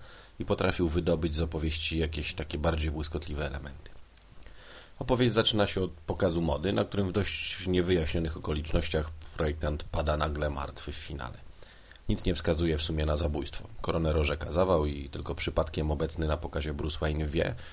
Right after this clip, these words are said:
że zmarły nie mógł od tak sobie wykorkować na serce. Nocą wraca więc na miejsce zdarzenia i zaczyna grzebać dosłownie w brudach, poszukując śladów w pralni, do której trafiła kolekcja nieszczęsnego Denata.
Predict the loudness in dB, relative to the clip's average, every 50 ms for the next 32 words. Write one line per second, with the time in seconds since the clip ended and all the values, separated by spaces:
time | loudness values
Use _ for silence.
0 | -16 -18 -20 -8 -2 2 2 4 6 6 4 4 2 2 0 2 4 6 6 6
1 | 6 4 0 -4 -6 -6 -8 -6 -6 -6 -4 -2 -2 0 2 2 2 2 0 0
2 | -2 -4 -4 -2 -2 -2 -2 -2 -2 -4 -4 -4 -4 -6 -8 -8 -10 -12 -16 -18
3 | -18 -20 -20 -18 -18 -18 -18 -18 -20 -20 -20 -20 -20 -18 -14 -14 -8 -2 4 6
4 | 6 6 6 4 2 2 4 4 4 4 4 4 4 2 4 4 2 2 2 0
5 | 0 2 2 2 2 2 2 2 0 0 0 -2 0 0 0 2 2 4 4 4
6 | 4 4 2 2 2 0 0 2 0 0 2 2 2 2 4 2 2 0 0 -2
7 | -4 -4 -4 -2 0 0 0 0 0 0 0 0 2 4 4 4 6 4 2 0
8 | -2 -6 -6 -6 -6 -4 -2 0 2 2 2 0 0 0 2 2 2 2 -2 -4
9 | -6 -8 -2 2 6 6 6 6 6 4 2 0 0 -2 2 2 2 2 2 0
10 | -2 0 -2 -2 0 0 0 0 0 0 -2 0 0 0 2 2 0 0 0 -2
11 | -2 -4 -4 -2 -2 0 0 -2 -2 -4 -8 -12